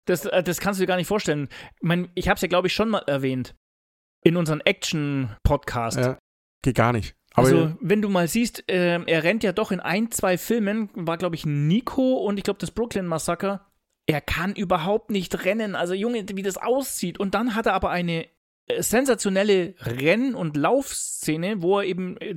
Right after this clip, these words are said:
Speaker 1: Jo-, hinter John Connor auf seinem Motorrad im Parkhaus hinterher rennt. Und dann fliegen die Arme umher,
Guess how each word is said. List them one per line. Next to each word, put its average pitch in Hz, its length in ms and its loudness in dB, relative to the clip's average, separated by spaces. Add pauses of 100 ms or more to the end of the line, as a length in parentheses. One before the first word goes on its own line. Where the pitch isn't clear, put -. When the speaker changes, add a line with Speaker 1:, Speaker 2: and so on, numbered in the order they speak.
(140)
Speaker 1:
Jo-, - 160 -2
hinter 190 240 0
John 165 180 -6
Connor 196 340 -2
auf 170 140 -4
seinem 160 200 -4
Motorrad 185 420 2
im 160 80 -6
Parkhaus 202 440 -2
hinterher 147 440 -2
rennt. 170 240 -2 (640)
Und 208 160 4
dann 196 120 0
fliegen 226 400 0
die - 180 -4
Arme 247 480 0
umher, 196 520 4